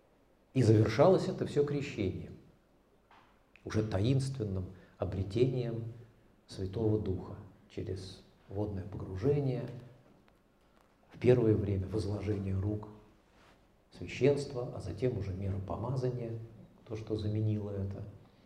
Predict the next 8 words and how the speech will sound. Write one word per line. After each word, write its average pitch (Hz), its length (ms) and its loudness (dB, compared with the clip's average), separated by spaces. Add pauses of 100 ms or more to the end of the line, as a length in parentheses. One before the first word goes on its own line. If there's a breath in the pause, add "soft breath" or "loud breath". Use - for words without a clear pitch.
(380 soft breath)
возложение 95 720 -4
рук. 92 220 -12 (4000 loud breath)
Итак, 139 420 2
покаяние, 131 680 2
крещение, 123 800 2 (540)
обретение 104 600 2
Святого 104 480 0
Духа. - 400 -8